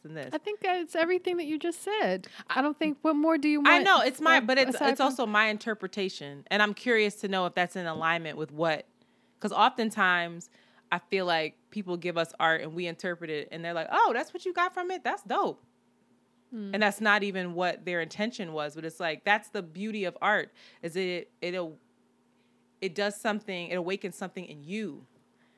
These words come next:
Speaker 1: You know, your interpretation and what you get from it is what you needed. This is just the vessel.
Speaker 2: Yeah.
Speaker 1: So I just, I love her, and I'm never not gonna love her.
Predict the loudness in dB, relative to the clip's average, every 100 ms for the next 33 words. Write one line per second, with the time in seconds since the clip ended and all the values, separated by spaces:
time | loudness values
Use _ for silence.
0 | _ _ -8 -2 0 -2 -6 -4 0 0
1 | 0 -4 -4 -6 -4 -4 -4 -6 -4 -6
2 | -8 -10 -6 -6 -8 -4 -6 -4 -4 -4
3 | -4 -6 -8 -8 -10 -12 -12 -10 -10 -12
4 | _ _ -6 -6 -8 -10 -10 -10 -10 -10
5 | -12 -18 -20 _ _ _ _ _ _ _
6 | _ _ _ -12 -10 -10 -14 -10 -2 -2
7 | -2 -4 -8 -16 _ _ _ _ _ _
8 | _ _ 0 0 0 -6 -12 _ -2 0
9 | -2 -2 -2 -2 -4 -8 -8 -2 -2 0
10 | 0 0 0 0 -2 -6 -4 -4 -4 -6
11 | -10 -10